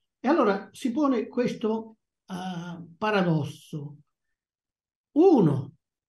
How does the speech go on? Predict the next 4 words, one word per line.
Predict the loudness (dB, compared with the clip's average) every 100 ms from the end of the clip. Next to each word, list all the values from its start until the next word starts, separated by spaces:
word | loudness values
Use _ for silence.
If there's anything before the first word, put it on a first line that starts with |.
| _ _ _ _ _
la, | -2 2 2 2 -2 -16 _ _ _ _ _ _
eh, | -18 -14 -14 -16 -18 -20 -20 -20 -18 -20 -20 -20 -20 -20 _ _ _ _ -12
l'Ucraina | -2 0 2 0 0 -2 -8 -10
adesso | -4 -2 -2 -4 -12